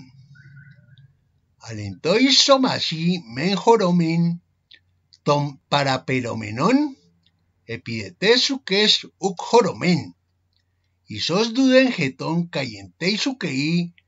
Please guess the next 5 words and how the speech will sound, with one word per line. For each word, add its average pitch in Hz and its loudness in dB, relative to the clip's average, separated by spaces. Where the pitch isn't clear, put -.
nomisteon 214 0
inaiti 190 -2
paraton - -4
logon, 185 2
Henantiumenon 135 -2